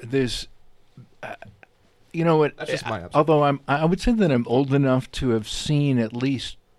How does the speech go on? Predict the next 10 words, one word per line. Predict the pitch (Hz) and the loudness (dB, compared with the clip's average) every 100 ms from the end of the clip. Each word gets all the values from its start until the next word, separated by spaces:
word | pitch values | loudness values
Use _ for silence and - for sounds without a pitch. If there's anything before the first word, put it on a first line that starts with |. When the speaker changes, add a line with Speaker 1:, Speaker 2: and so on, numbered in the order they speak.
| _ | _
Speaker 1:
two | - 190 185 170 123 | -2 -2 -2 -2 -4
or | |
three | 107 - 147 139 139 | -4 -6 -6 -4 -4
reiterations | 123 117 135 135 123 117 117 123 - 101 90 95 90 - - | -6 -6 -4 -2 -2 -2 -4 -4 -8 -10 -10 -12 -16 -18 -12
of | 104 101 95 - | -8 -8 -10 -14
the | 113 107 107 _ _ _ _ _ _ _ _ | -10 -10 -10 _ _ _ _ _ _ _ _
coarsening | - 156 143 143 - 131 127 117 113 | -10 -2 -2 -2 -6 -6 -4 -6 -6
of | 110 104 104 | -8 -8 -12
the | |
culture | 110 - 117 113 - - | -12 -10 -10 -10 -12 -14